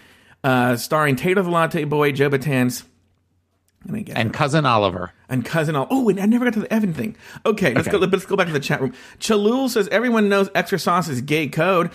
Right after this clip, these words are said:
Speaker 1: Uh, my name is Kaylee." Okay, hi, Kaylee. Uh, Spiral Goddess, one two three. "Oh my God, Joe, how have you not heard it? Chow down. Wasn't before detox. Never let det-," I, oh, Surf Edge makes a good point. And I talked about this in the show already. I would never let detox, she's might be one of, like,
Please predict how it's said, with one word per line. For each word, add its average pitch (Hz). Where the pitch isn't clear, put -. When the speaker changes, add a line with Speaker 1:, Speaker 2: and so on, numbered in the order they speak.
Speaker 1:
Uh, 139
my 147
name 151
is 131
Kaylee." 180
Okay, 135
hi, 208
Kaylee. 165
Uh, 175
Spiral 214
Goddess, 196
one 180
two 185
three. 175
"Oh 220
my 226
God, 214
Joe, 170
how 180
have 208
you 208
not 190
heard 220
it? 220
Chow 180
down. 185
Wasn't 202
before 202
detox. 190
Never 170
let 160
det-," 165
I, 180
oh, 160
Surf 208
Edge 180
makes 151
a 151
good 147
point. 131
And 156
I 208
talked 214
about 165
this 139
in 139
the 123
show 135
already. 123
I 170
would 104
never 120
let -
detox, 123
she's 190
might 220
be 170
one 127
of, 123
like, 127